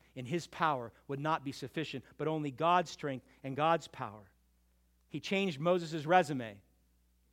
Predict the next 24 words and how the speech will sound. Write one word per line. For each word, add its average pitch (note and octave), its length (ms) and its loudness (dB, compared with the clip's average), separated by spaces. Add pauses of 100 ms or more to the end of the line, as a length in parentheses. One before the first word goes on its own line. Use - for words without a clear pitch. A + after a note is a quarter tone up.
(440)
He D3+ 100 -8
changed G3+ 420 0
it D#3 80 -8
from D3+ 400 0 (500)
Prince A3 300 2
of D3+ 120 -2
Egypt C#3+ 500 -4 (640)
to C#3 400 -2 (420)
murderer D3 460 0
on C3+ 240 -2
the B2+ 80 -6
run. B2 360 -6 (1080)
And C3+ 140 -6
this D#3+ 180 -4
would B2+ 80 -12
become A#2 320 -10
the A2 80 -14
Savior G#2 460 -6 (480)
of G#2+ 80 -18
God's G#2+ 320 -10
people. - 340 -18 (1200)
According E3+ 300 2
to D#3+ 80 2
Acts E3 440 2